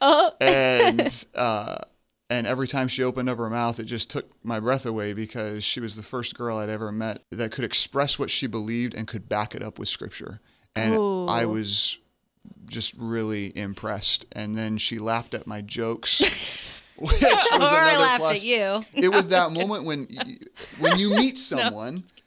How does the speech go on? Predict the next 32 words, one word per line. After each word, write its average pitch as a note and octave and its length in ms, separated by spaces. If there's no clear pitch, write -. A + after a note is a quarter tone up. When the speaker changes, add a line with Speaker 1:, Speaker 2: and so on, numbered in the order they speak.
Speaker 2:
and D3+ 140
you're D#3+ 180
like, C#3+ 300
"I C#3+ 100
Speaker 3:
Yeah. D#3 60
Speaker 2:
feel G3 400
like D#3+ 240
I've B2+ 160
known C3+ 240
this E3+ 140
person C#3+ 340
my A2 180
whole E3 300
Speaker 3:
Mm-hmm. C#3+ 100
Speaker 2:
life, A2+ 300
even C3 280
though A#2+ 140
I've A#2+ 220
only D3+ 340
seen C#3 380
them G#2 200
for A2 140
the G#2 60
last G#2+ 360
half - 240
hour." - 400
Speaker 1:
Yeah. A#3+ 240
Speaker 2:
I B2+ 40
don't C3+ 180
know C3 120
if A#2+ 100
that A#2 240